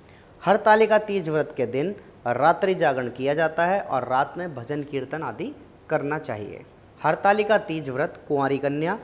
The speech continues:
तथा सौभाग्यवती स्त्रियां करती हैं। शास्त्रों में विधवा महिलाओं को भी यह व्रत रखने की आज्ञा दी गई है। अब आइए आगे बढ़कर जानते हैं क्या है हरतालिका तीज व्रत की पूजा विधि और किस तरीके से इस पूजा को करना चाहिए।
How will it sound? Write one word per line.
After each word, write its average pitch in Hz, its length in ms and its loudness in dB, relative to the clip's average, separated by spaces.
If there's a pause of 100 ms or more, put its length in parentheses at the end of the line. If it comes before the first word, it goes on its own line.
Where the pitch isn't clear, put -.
(320)
तथा 165 180 2
सौभाग्यवती 160 640 0
स्त्रियां 135 320 -6
करती 113 260 -6
हैं। 190 180 -6 (360)
शास्त्रों 180 420 2
में 233 160 0
विधवा 160 360 0
महिलाओं 143 360 0
को 139 140 -8
भी 180 120 -6
यह 160 80 -2
व्रत 135 260 -8
रखने 127 280 -10
की 135 180 -14 (140)
आज्ञा 113 280 -4
दी 120 260 -10
गई 101 220 -10
है। 98 160 -18 (1300)
अब 135 140 2
आइए 196 220 4
आगे 156 320 2
बढ़कर 156 320 -2
जानते 123 420 -4
हैं 180 400 -6 (200)
क्या 196 160 8
है 208 220 4
हरतालिका 151 640 -2
तीज 156 320 -8
व्रत 120 360 -10
की 170 100 -6
पूजा 131 460 -6
विधि 113 400 -8 (520)
और 131 100 -2
किस 170 260 -6
तरीके 143 300 -6
से 202 160 -8
इस - 160 -10
पूजा 127 300 -6
को 185 120 -10
करना 110 320 -8
चाहिए। - 380 -16